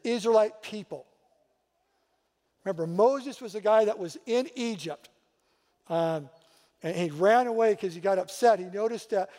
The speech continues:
his people were there for four hundred years in captivity. And he saw them mistreated. He made a mistake. He ran away. God sent him back and said, uh,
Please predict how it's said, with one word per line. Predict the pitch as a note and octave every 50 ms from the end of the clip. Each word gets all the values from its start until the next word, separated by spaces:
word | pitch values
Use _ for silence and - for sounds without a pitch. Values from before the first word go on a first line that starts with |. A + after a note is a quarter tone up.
| - _
his | _ - G3 F3+ -
people | - - - C4+ C4 - A#3
were | G3+ G3+ G3 G3
there | A3 A3
for | G#3 - E3
four | - - - D4 D4 C4+
hundred | A#3+ C#4 C#4 B3+ A#3 G#3
years | B3 B3+ B3 A#3+ G#3+ E3+ - - - - - -
in | A#3+ G3+ F#3+ E3+ - _ _ _ _ -
captivity. | - A3+ - - - - C#4+ D4+ B3+ B3 G3+ D#3 C3+ - _ _ _ _ _ _ _ _ _ _ _ _ _ _ _ _ _ _ _ _ _ _ _ _ _ _ _ _ _ _ _ _ _ _ _
And | - E3+
he | D#3+
saw | - - G#3 G#3 G#3
them | F#3+ G3+ G3 F#3+
mistreated. | F#3+ F#3 - - - - F3+ D#3+ C#3+ C3+ C3 _ _ _ _ _ _ _ _ _ _ _ _ _ _ _
He | _ - G#3 A3+
made | G#3+ A3 G#3+ G#3
a | G3+
mistake. | G3 F3+ - - G3+ F#3 F3
He | - F#3
ran | F3 F3 G3 G3 G3 F#3+
away. | F#3 F#3+ F3
God | D3+ F#3+ F#3+ F#3+ F#3
sent | - - G3 F3+
him | F3+ D#3+
back | D#3+ F3 E3+ E3 -
and | F3 D#3
said, | - E3 D3+ C#3 - - - - - _ _ _ _ -
uh, | D3+ D3+